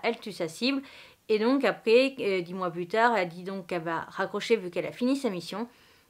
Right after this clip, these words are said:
Et elle se fait empoisonner. Et donc du coup, elle se dit, ok, c'est forcément les Yakuza, euh, où j'ai tué le gars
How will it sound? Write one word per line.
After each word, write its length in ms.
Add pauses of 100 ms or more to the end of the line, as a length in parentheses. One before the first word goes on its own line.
(140)
Et 80
elle 80
se 100
fait 120
empoisonner. 500 (400)
Et 100
donc 300
du 100
coup, 260
elle 120
se 100
dit, 440
ok, 200 (180)
c'est 300
forcément 460
les 100
Yakuza, 480
euh, 640
où 160
j'ai 160
tué 180
le 120
gars 320